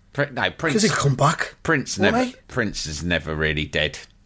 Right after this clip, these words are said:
Speaker 2: I
Speaker 1: Prin-
Speaker 2: watched, um, Sa-, Sign of the Times was on
Speaker 1: What, the
Speaker 2: Sky
Speaker 1: live,
Speaker 2: Arts
Speaker 1: the
Speaker 2: the other
Speaker 1: live
Speaker 2: night,
Speaker 1: show,
Speaker 2: a live
Speaker 1: yeah.
Speaker 2: thing.
Speaker 1: Yeah.
Speaker 2: Every time I watch that, it gets better and better.
Speaker 1: Yeah,
Speaker 2: The further
Speaker 1: unbelievable.
Speaker 2: away from it.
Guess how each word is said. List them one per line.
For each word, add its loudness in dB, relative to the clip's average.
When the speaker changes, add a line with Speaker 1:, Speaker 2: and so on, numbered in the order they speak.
Speaker 2:
I 4
Speaker 1:
Prin- 6
Speaker 2:
watched, 2
um, 4
Sa-, 2
Sign 4
of 4
the 4
Times 4
was 4
on 6
Speaker 1:
What, 0
the 2
Speaker 2:
Sky 6
Speaker 1:
live, 8
Speaker 2:
Arts 2
Speaker 1:
the 4
Speaker 2:
the 6
other 8
Speaker 1:
live 8
Speaker 2:
night, 6
Speaker 1:
show, 6
Speaker 2:
a -
live 8
Speaker 1:
yeah. 0
Speaker 2:
thing. -2
Speaker 1:
Yeah. 2
Speaker 2:
Every 4
time 4
I 8
watch 4
that, 2
it -2
gets 2
better 4
and 4
better. 2
Speaker 1:
Yeah, 2
Speaker 2:
The -16
further 2
Speaker 1:
unbelievable. 6
Speaker 2:
away 8
from 2
it. 2